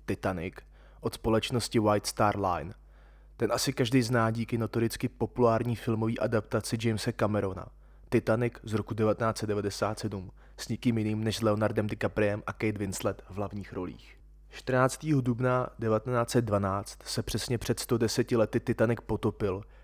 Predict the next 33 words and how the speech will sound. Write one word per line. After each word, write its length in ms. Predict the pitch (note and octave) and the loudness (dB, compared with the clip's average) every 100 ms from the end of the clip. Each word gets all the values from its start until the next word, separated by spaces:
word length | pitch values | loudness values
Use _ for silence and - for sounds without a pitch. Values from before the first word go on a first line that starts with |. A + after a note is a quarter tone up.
| - - | -20 -4
při 140 | A2+ | -4
svý 260 | - A2+ - | -2 -4 -2
úplně 400 | A2+ A#2+ B2+ B2+ | 2 4 4 2
první 420 | B2 A2+ A#2 B2 | 2 2 2 0
plavbě 580 | - G#2+ G2+ G2 F2 G#2 - - | 4 4 4 0 -2 -6 -18 -20
ze 140 | - G#2 | -4 -2
Southamptonu 720 | - B2 B2 G#2+ G#2+ - A2+ | 4 6 6 4 0 0 -4
z 60 | G#2 | 0
dnešní 360 | A2+ - B2 | -2 0 0
Velké 320 | A2 G#2+ - | 0 0 0
Británie 600 | A#2 G#2+ - G2 G2+ F#2+ | 2 2 2 0 0 -2
do 120 | G2 G2+ | -2 -2
New 100 | G#2 | 0
Yorku 300 | G#2 - A2 | -2 -2 -2
ve 120 | G2+ | -2
Spojených 440 | - G#2 G2+ G#2 | 0 -2 -2 -4
státech. 580 | - G#2 G2 - - - - - - - - - - - - - - | 0 2 2 -6 -12 -18 -20 -20 -20 -20 -20 -20 -20 -20 -20 -12 -2
A 60 | |
na 120 | G#2 | 0
palubě 400 | G#2 C3+ C3+ C3 | 4 6 6 4
se 120 | B2 C3 | 0 -2
tehdy 320 | B2 A2+ B2+ | -2 0 0
nacházelo 800 | G#2 A2 G#2+ G#2 A2 G#2+ G#2 A2 - - - - | 0 2 4 4 2 2 0 -4 -16 -20 -20 -14
dva 260 | G#2+ G#2 A2+ | -6 -2 0
tisíce 600 | B2+ - B2+ - B2 A#2 | -2 -6 -8 2 4 4
dvě 180 | A2 | 2
stě 200 | G2+ - | 0 0
dvacet 360 | A2+ G#2 - - | 2 2 0 -6
čtyři 300 | - A2+ A2 | -6 -2 -2
cestujících 720 | - G#2 - G2+ - A2 - | -2 -4 -4 -6 -6 -10 -8
a 40 | F#2 | -6
členů 300 | - G#2 G#2+ | -2 -2 -2
posádky. 640 | G#2 - G#2+ G#2+ - - | -4 0 0 0 -4 -12